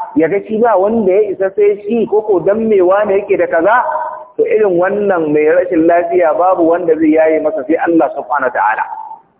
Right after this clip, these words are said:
Shi yasa Muawiya radiyallahu anhu dan Abu Sufyan, Allah ya kara musu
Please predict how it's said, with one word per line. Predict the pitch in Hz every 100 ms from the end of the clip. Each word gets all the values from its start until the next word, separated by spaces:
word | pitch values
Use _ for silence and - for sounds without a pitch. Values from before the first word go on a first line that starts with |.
| _ _ _ _
Shi | 196
yasa | 202 214 185
Muawiya | 170 151 180 185 185 170 165 175 - - -
radiyallahu | 143 202 202 190 160 180 185 160 175
anhu | 185 165
dan | 180 190
Abu | 160 175
Sufyan, | 165 143 175 170
Allah | 165 180 156
ya | -
kara | 175 170 156
musu | 151